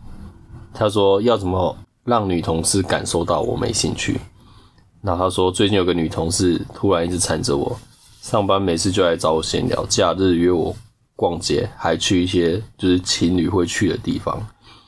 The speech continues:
然后他说一开始觉得同事吃个饭没什么，但后来频率越来越高，然后还问说能不能接送他，就是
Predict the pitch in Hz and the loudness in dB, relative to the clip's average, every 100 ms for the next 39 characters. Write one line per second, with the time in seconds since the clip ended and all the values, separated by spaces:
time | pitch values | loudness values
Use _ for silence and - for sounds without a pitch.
0 | _ - 95 90 98 113 113 117 92 87 | _ -8 -2 0 2 2 4 0 2 0
1 | 82 85 95 92 - 90 82 87 85 82 | 2 0 0 0 2 0 0 -2 -2 -4
2 | 80 98 101 110 87 82 - 87 90 95 | -4 0 2 2 2 0 -6 -4 0 2
3 | 87 - - - - - 107 98 92 87 | 2 -2 -14 -20 -20 -8 2 2 4 2
4 | 85 76 92 87 90 87 95 87 85 85 | 0 0 0 0 2 0 0 0 0 0
5 | 82 87 85 82 78 85 87 - - - | 0 0 0 0 0 -2 -4 -4 -6 -10
6 | - 90 87 | -4 0 0